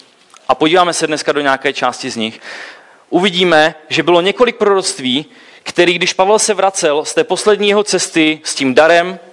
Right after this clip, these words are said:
s tou sbírkou do Jeruzaléma, takže mu několik lidí říkalo, „Nechoď tam, čekají tě tam pouta,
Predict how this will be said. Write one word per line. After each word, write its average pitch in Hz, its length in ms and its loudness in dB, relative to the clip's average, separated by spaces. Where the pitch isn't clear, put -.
s - 120 -6
tou 143 160 2
sbírkou 156 460 0
do 143 80 4
Jeruzaléma, 196 640 2
takže 175 200 2
mu 208 120 4
několik 220 420 0
lidí 208 220 -2
říkalo, 196 640 0
„Nechoď 214 340 2
tam, 214 420 2
čekají 185 340 2
tě 170 120 -2
tam 135 160 2
pouta, 180 580 4